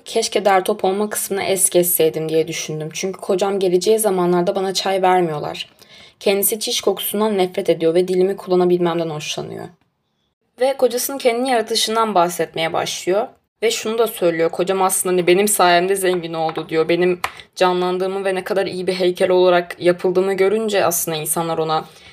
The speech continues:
heykel siparişi vermeye başladılar." diyor. "Herkes onun heykel ister oldu. Böylece bakire üstüne bakire yonttu.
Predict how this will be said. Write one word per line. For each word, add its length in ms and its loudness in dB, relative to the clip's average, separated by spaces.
heykel 440 2
siparişi 520 0
vermeye 360 2
başladılar." 640 -2
diyor. 280 0
"Herkes 420 2
onun 240 0
heykel 240 0
ister 280 -2
oldu. 360 -6
Böylece 360 2
bakire 360 4
üstüne 320 2
bakire 380 4
yonttu. 440 -4